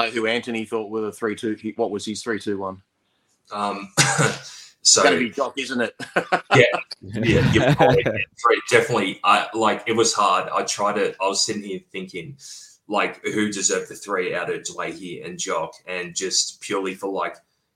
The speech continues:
Speaker 2: the first half where Jock basically set up our two tries and really sort of laid the platform for our attack and, you know,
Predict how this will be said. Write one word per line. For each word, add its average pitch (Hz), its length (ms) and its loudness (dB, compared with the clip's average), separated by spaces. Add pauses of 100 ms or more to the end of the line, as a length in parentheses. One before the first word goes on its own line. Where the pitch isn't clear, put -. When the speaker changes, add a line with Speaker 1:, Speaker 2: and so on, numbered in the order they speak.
(140)
Speaker 2:
the 98 100 0
first 92 400 0
half 92 300 -2
where 90 160 -2
Jock 98 360 -6
basically 90 480 -6
set 95 260 -2
up 92 180 -6
our 82 100 -4
two 92 220 -8
tries 90 480 -4
and 92 100 -8
really 90 220 -6
sort 92 260 -4
of 87 60 -4
laid 87 280 -6
the 85 80 -8
platform 85 680 -4
for 92 260 -4
our 85 160 0
attack 87 440 -6
and, 85 220 -8 (500)
you 95 120 -8
know, 90 360 -2